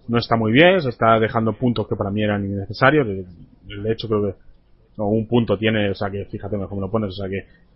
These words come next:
eh, se está dejando puntos innecesarios y yo creo que el Salzburgo sí tiene una sensación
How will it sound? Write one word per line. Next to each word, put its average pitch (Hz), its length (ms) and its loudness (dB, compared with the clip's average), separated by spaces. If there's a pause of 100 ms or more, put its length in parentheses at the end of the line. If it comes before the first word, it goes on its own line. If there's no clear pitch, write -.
eh, 98 220 -4
se 98 80 -10
está 113 140 0
dejando 117 300 4
puntos 113 280 0
innecesarios 127 640 4
y 107 160 -4
yo 110 100 2
creo 110 100 2
que 110 60 2
el 104 80 -2
Salzburgo 117 520 2 (220)
sí - 220 -2
tiene 160 200 4
una 165 60 4
sensación 151 540 4